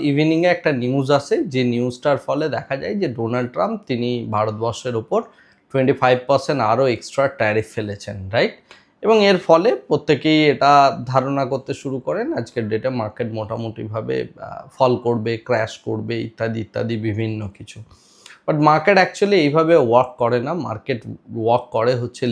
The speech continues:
লিকুইডিটি অ্যাসপেক্ট থেকে। তো সেই জন্য আমি গতকাল, আহ, রাত্রিবেলায় সমস্ত ডেটার অ্যানালিসিস করে একটা টোটাল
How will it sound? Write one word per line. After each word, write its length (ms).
লিকুইডিটি 500
অ্যাসপেক্ট 540
থেকে। 200
তো 160
সেই 240
জন্য 180
আমি 400
গতকাল, 440
আহ, 460
রাত্রিবেলায় 600
সমস্ত 360
ডেটার 380
অ্যানালিসিস 680
করে 320
একটা 280
টোটাল 540